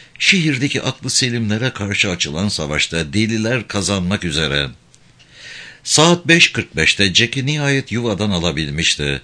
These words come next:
Saat altı buçukta Alex eve gelmiş ve mükemmel bir aşçı olarak sabah hazırlamış olduğu elektrikli tencerede pişireceği avcı usulü tavuk yemeğinin son dokunuşlarını yapmıştı.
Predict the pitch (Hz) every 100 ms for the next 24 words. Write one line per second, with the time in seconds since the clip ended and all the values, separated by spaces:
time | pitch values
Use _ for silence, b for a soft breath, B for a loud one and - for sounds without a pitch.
0 | B B - 139 147 156 110 139 165 143
1 | - 131 123 92 113 120 - 98 92 98
2 | 71 71 71 - 101 104 113 127 127 120
3 | 139 147 135 104 98 117 - 139 95 71
4 | 80 - - 123 135 117 107 120 104 123
5 | 110 85 85 73 76 87 - 127 143 -
6 | 135 139 139 135 135 139 135 123 117 131
7 | 113 - 110 98 87 85 90 - 123 113
8 | 123 107 85 78 87 87 117 139 117 127
9 | 123 123 123 127 - 131 117 107 110 104
10 | 95 98 90 90 82 69 71 73 - 76
11 | 69